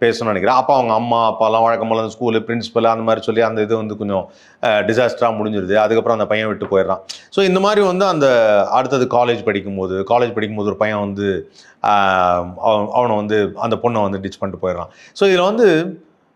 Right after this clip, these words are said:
எந்த இடத்துலையுமே இந்த பொண்ணு தப்புங்கிற மாதிரி எனக்கு தெரியல. அது பெண்களை வந்து அந்த இட-, அவ்வளோ சீக்கிரமா தப்புன்னு சொல்லக்கூடாது. அதுதான் நான் சொல்லுவேன். எந்த ஒரு பொண்ணையுமே வந்து பார்த்தோன்னே ரொம்ப நல்ல பொண்ணு இல்ல, அப்படி சொல்லவே கூடாது.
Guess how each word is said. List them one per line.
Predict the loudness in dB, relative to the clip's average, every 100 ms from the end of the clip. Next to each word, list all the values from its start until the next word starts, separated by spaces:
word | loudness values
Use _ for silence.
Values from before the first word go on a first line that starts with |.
| _
எந்த | -2 0 2 4
இடத்துலையுமே | 4 2 0 2 2 2 2 0 -2
இந்த | -4 -4 -2 2 2 2 -2 -14 _ _ _ _
பொண்ணு | 0 2 2 2 2
தப்புங்கிற | 0 0 -2 -2 -2 0 -2 0 0
மாதிரி | 0 -2 -2
எனக்கு | -4 -6 -8
தெரியல. | -8 -8 -12 _ _ _ _ _ _ -4
அது | -4
பெண்களை | -2 -2 0 2 2
வந்து | 2 0
அந்த | 2 2
இட-, | 2
அவ்வளோ | 2 4 2
சீக்கிரமா | 0 -2 -2 0 0
தப்புன்னு | -2 -4 -4
சொல்லக்கூடாது. | -2 0 -2 -4 -10 -20 -20 -6
அதுதான் | 0 2 4
நான் | 2 0
சொல்லுவேன். | 0 2
எந்த | 2 2 4
ஒரு | 2 2
பொண்ணையுமே | -2 0 0 0
வந்து | 0
பார்த்தோன்னே | 0 0 0 0
ரொம்ப | 0 2
நல்ல | 2 0
பொண்ணு | 0 -4
இல்ல, | -4
அப்படி | -4 -2
சொல்லவே | 0 2 2 2
கூடாது. | 2 2 2 0 -4